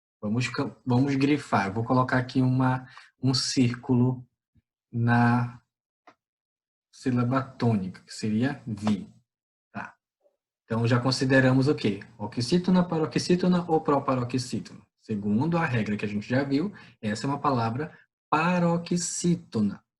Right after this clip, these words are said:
né? Agora vamos para o terceiro passo, verificar a regra que se adequa às paroxítonas.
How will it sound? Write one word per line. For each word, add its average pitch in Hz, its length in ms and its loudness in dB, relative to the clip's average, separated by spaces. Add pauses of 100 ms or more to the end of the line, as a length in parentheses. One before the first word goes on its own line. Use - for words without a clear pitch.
né? 147 300 -4 (320)
Agora 131 360 0
vamos 160 220 0
para 147 240 0
o 151 40 0
terceiro 151 400 -2
passo, 127 500 -4
verificar 117 720 -2
a 131 160 0
regra 139 800 -2 (240)
que 143 140 0
se 131 200 -4
adequa 127 760 0
às 127 220 -2
paroxítonas. 131 960 -4